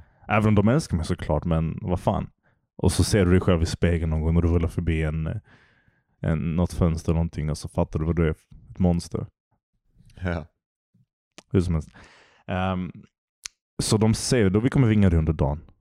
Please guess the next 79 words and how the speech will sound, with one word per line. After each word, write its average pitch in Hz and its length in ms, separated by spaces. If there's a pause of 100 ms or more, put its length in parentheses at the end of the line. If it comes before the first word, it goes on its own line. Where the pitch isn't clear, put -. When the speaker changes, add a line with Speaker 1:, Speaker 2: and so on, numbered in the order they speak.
(160)
Speaker 1:
Du 98 100
kommer 87 180
få 82 100
en 80 80
tid. - 280 (140)
Troligtvis 92 420
i - 20
dagarna, 82 420
för - 100
det 85 40
är 80 40
inte 80 100
akut." - 460 (240)
Och 85 80
så 85 80
ringer 113 200
de 90 120
en 87 100
timme 87 240
sen 78 220
och 76 100
säger, 82 240 (380)
eh, 82 280
"Ja, 104 200
men 104 140
du 104 60
kan 104 140
komma 101 200
in 85 160
tjugo 85 320
i 82 60
sex." - 480 (1040)
Så 92 180
min 95 220
flickvän 95 320
jobbar 104 220
ju 85 60
på 98 100
röntgenakut, 90 680
så - 120
hon 87 180
bara, 85 160
"Men 90 140
ska - 160
jag 87 60
följa 90 200
med?" 82 180
Jag 80 80
bara, 87 160
"Nej, 92 200
jag 90 80
vill 87 120
inte." - 240
För - 140
att - 80
jag 87 80
vill, 85 380
delvis 101 340
vill 95 60
jag 95 100
göra 92 120
det 92 100
själv, 78 320
men 82 100
sen 92 120
delvis 90 220
vill 87 120
jag 87 100
inte 82 100
att 82 60
hennes 85 160
vänner 85 320
där 80 180
ska - 160
veta 85 260
att - 80
det 87 80
är 87 40
jag. - 200